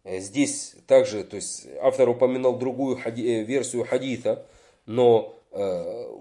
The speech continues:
упоминается в этом та версия хадисов, которая в Булугуль Марам, «Вактуль, вактуль, э,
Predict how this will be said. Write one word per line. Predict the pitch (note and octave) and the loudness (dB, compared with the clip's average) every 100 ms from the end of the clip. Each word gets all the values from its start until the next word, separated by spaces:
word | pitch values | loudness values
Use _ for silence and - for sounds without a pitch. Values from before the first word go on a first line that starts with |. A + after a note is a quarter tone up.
| A#2+ | -12
упоминается | C3 D3 D#3 D#3+ E3 D3 G#2+ - | -6 2 2 4 4 4 2 0
в | A2+ | 2
этом | B2+ G#2 G2+ - - _ _ - - _ _ _ _ _ _ _ _ _ | 2 2 -2 -6 -16 _ _ -20 -20 _ _ _ _ _ _ _ _ _
та | - A#2 | -4 0
версия | B2+ A2+ A#2+ | 0 0 -2
хадисов, | A2 A2 A2+ A2 G2 - E2 D#2+ C2+ D#2+ - G1+ - _ _ _ _ _ | -2 -4 -4 -6 -8 -10 -20 -20 -20 -20 -20 -20 -20 _ _ _ _ _
которая | G#2 - A2+ G#2+ | -4 0 2 0
в | G2+ G2 F#2+ | 0 -4 -4
Булугуль | F#2 G#2+ B2 A2 A2+ | -4 -2 -2 0 -2
Марам, | A2+ A#2 B2 A2+ C#3+ - | 2 4 4 2 -2 -12
«Вактуль, | A2+ C3 D3+ D#3 C#3 B2 A2+ A2 F#2+ E2+ - _ _ _ | -6 0 0 0 -4 -4 -2 -2 -2 -6 -12 _ _ _
вактуль, | - G#2+ C3+ - C3 B2 A2+ | -8 0 0 0 -4 -2 0
э, | G#2 F2+ C#2+ | -2 -2 -6